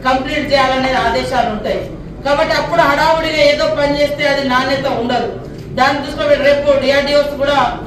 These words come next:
మీటింగ్ పెట్టినాం హైదరాబాద్ లో, ఆ, నేను మా సెక్రటరీ లోకేష్ గారు ఇట్లా.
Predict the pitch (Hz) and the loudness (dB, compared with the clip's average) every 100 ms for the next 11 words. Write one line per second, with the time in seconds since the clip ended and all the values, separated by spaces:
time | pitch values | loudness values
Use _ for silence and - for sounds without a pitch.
0 | - 247 269 285 269 269 262 277 262 240 | -8 -4 -4 -2 0 0 0 -2 0 0
1 | 240 262 240 247 254 285 - - - - | 0 -2 -2 -2 0 0 -2 -6 -14 -16
2 | - 240 240 233 247 254 254 247 233 233 | -6 0 2 2 0 -2 -2 0 0 -2
3 | - 247 247 247 233 233 247 240 247 220 | -4 -4 -4 -4 -4 -4 -4 -4 0 0
4 | 220 226 277 226 | -2 -4 -4 -4